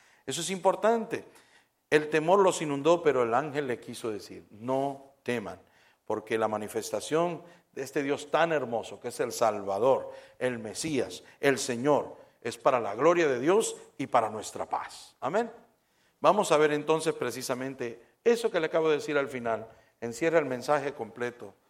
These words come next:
o el tema central del mensaje y vamos a verlo. Número uno, Salvador, Mesías y Señor de todos.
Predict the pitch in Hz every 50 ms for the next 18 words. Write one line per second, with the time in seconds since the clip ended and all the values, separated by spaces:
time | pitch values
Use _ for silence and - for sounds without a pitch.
0 | _ _ - 113 113 110 - 151 151 147 147 - 110 107 - 120 117 117 117 110
1 | 104 104 95 - - 131 123 - 104 95 _ _ _ _ _ _ _ _ _ -
2 | 110 110 110 110 117 113 - - 98 92 - - - 80 80 - _ _ _ -
3 | - 135 139 139 135 135 131 123 101 90 85 82 - _ _ _ _ _ _ _
4 | _ _ _ _ _ _ _ _ _ _ _ _ _ - - - 127 113 113 117
5 | 113 113 127 151 170 180 185 180 - - 113 113 101 - - 147 151 151 147 147
6 | 147 - - - 117 107 - 110 101 101 113 120 123 123 123 123 117 _ _ _
7 | - 110 104 95 - - 98 90 85 90 90 - - _